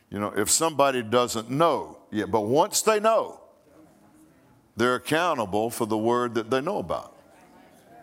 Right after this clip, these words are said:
And so essentially, you know, the,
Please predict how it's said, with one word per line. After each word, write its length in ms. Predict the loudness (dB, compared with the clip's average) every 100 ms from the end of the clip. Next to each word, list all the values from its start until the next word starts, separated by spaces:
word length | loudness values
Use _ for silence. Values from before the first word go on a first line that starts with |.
| -20 -20 -8
And 340 | -2 -2 -2 -2
so 400 | 0 2 2 -2
essentially, 720 | -2 0 -2 0 0 0 -2 -10 -20 -20 _ -6
you 160 | -2
know, 460 | 0 0 0 -2 -2
the, 320 | 0 0 -2